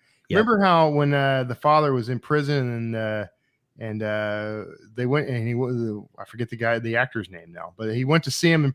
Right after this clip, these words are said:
Speaker 2: Michael, uh, went to see him in prison and he kept saying, "The money is in the banana stand." Remember that?
Speaker 1: Yes.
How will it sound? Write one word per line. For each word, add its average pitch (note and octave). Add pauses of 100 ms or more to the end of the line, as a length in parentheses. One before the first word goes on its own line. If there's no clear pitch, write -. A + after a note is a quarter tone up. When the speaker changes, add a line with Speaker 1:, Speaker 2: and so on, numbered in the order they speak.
Speaker 2:
Michael, C3
uh, A#2+
went D3+
to -
see D#3
him C#3
in A#2
prison B2 (460)
and A#2+
he C3
kept F#3
saying, C3+
"The A2+
money D3+
is A#2+
in C#3
the C#3
banana A2+
stand." -
Remember C#3
that? D#3+ (240)
Speaker 1:
Yes. -